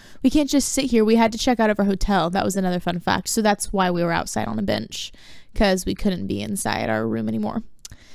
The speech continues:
So we're outside, we're on a bench, we eat this breakfast, and we're like, "Well,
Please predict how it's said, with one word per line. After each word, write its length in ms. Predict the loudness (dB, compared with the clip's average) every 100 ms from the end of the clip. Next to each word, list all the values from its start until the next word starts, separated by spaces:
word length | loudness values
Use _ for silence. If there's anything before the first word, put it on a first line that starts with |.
| -18 -18 -8
So 260 | -2 4 4 4 4 4 4 2 4 2 2 -2 -12 -14 -4
we're 280 | 4 4 4
outside, 680 | 4 2 2 2 6 8 6
we're 60 | 4
on 180 | 4 4
a 80 | 4
bench, 440 | 4 4 2 2
we 100 | 4
eat 360 | 4 2 0 0
this 140 | 0
breakfast, 420 | 2 2 2 2
and 80 | 4
we're 80 | 4
like, 180 | 2 2
"Well, 400 | 2 2 0